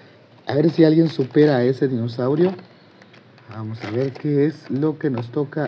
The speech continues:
en el tercer sobrecito. Y este es un, uy, un Triceratops.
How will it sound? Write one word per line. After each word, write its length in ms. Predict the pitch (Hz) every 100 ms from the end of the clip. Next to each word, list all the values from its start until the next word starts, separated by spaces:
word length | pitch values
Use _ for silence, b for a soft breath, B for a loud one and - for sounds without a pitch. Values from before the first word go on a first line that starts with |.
| -
en 220 | 131 151
el 140 | 156 143
tercer 460 | 131 127 - 156
sobrecito. 760 | 175 165 143 120 - 156 - 127 143 - - - - - - -
Y 160 | 117 131
este 400 | 143 - 127 131
es 180 | 131 151
un, 840 | 156 175 180 185 185 185 180 180 - - - - -
uy, 720 | 170 170 165 156 151 151 143
un 120 | 156
Triceratops. 1200 | 147 147 135 - 127 135 127 - 120 104 - -